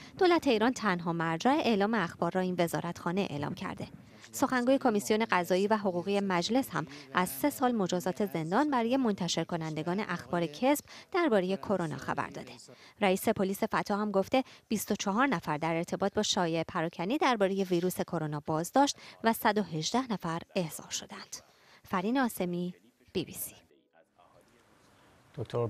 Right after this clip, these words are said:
Speaker 2: پول هانتر، استاد پزشکی دانشگاه ایست انگلیا، از چش بریتانیا با ما هست. ام، آقای هانتر، شما گفتین که، اه، در مورد وضعیت ایران در مقایسه با کشورهای دیگه،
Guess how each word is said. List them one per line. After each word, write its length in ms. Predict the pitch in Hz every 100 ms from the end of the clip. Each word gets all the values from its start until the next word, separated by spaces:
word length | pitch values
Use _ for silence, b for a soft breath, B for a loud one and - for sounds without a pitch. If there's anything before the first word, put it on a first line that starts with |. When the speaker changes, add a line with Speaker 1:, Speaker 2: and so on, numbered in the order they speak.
| -
Speaker 2:
پول 320 | - 127 120
هانتر، 640 | 104 - 107 104 - 135 110
استاد 720 | 104 104 - 117 113 113 110
پزشکی 720 | - 117 107 98 - 117 113
دانشگاه 580 | 104 107 101 - 117 107
ایست 500 | 107 - 104 - -
انگلیا، 680 | 104 101 98 107 123 131
از 440 | - 110 104 104 -
چش 280 | - 117 - 113 113 B B B - -
بریتانیا 600 | 123 - 113 107 127 131
با 260 | 113 120
ما 220 | 120 120 113
هست. 480 | 117 113 110 - - -
ام، 400 | 117 110 110 117
آقای 340 | 131 135 170
هانتر، 340 | 131 127 127 127
شما 480 | - 131 160 170
گفتین 440 | 151 135 - 151 151
که، 380 | 156 143 139 131 -
اه، 180 | 120 113
در 220 | 107 113
مورد 280 | 113 139 131
وضعیت 500 | 113 110 107 127 147
ایران 400 | 151 120 120 135
در 140 | 120
مقایسه 560 | 113 113 110 110 110 180
با 120 | 180
کشورهای 600 | - 123 - 110 110 113
دیگه، 420 | 107 107 120 139